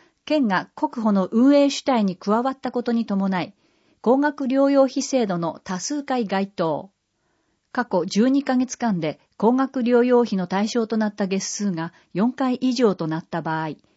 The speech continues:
四回目から自己負担限度額が引き下げられる制度。高額療養費制度の多数回該当が都道府県単位で通算されます。このため、福島県内であれば、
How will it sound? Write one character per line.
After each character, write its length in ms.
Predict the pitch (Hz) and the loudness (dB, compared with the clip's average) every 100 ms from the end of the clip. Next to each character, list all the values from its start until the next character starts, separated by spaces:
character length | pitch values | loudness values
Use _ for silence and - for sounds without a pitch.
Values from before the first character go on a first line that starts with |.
| _ _ | _ _
四 200 | 180 233 | 0 0
回 200 | 233 240 | 0 0
目 140 | 233 233 | 0 0
か 140 | 185 | -2
ら 160 | - - _ - | -2 -4 _ -8
自 80 | |
己 160 | 180 254 | -2 -2
負 80 | - | 0
担 200 | 247 233 | 0 2
限 180 | 233 233 | 2 0
度 100 | 220 | 0
額 240 | 202 180 | -4 -4
が 100 | 165 | -6
引 60 | 170 | -8
き 180 | - | -10
下 140 | 226 247 | -4 0
げ 140 | 247 | 0
ら 120 | 240 | 0
れ 80 | 240 | -2
る 100 | 233 | -4
制 240 | - 220 160 | -4 -4 -4
度。 160 | - _ _ _ _ _ _ _ _ _ _ _ _ _ _ _ | -10 _ _ _ _ _ _ _ _ _ _ _ _ _ _ _
高 160 | - 285 | 0 2
額 260 | 320 320 302 | 2 0 2
療 220 | 277 285 | 6 6
養 160 | 285 | 4
費 120 | 277 - | 0 -2
制 280 | - 269 | 0 2
度 120 | 190 170 | 2 0
の 240 | 165 - | -4 -6
多 140 | - 185 | -6 -4
数 220 | - 302 | -4 -2
回 220 | 285 262 | 0 0
該 220 | 233 233 | 2 0
当 200 | 226 214 | 2 0
が 240 | 196 180 180 _ _ - | 2 -2 -4 _ _ -2
都 140 | 202 | 2
道 160 | 277 294 | 2 2
府 120 | - | 0
県 220 | 269 262 | 0 0
単 280 | 262 254 214 | 0 2 2
位 60 | |
で 180 | 165 165 | 0 -4
通 180 | - 196 | -2 -4
算 200 | 185 175 | -2 -6
さ 140 | 175 | -6
れ 80 | 156 | -8
ま 120 | 147 | -6
す。 260 | 170 - - _ _ _ _ _ _ _ _ _ _ _ | -6 -8 -12 _ _ _ _ _ _ _ _ _ _ _
こ 120 | 254 | 0
の 120 | 294 | 0
た 140 | 285 247 | 2 2
め、 220 | 214 214 _ | 0 -4 _
福 220 | - - | -12 -4
島 240 | 294 320 302 | -2 0 0
県 240 | 311 302 | 2 2
内 180 | 302 294 | 2 2
で 120 | 277 | 2
あ 80 | 269 | 2
れ 100 | 196 | 0
ば、 240 | 156 - | -2 -4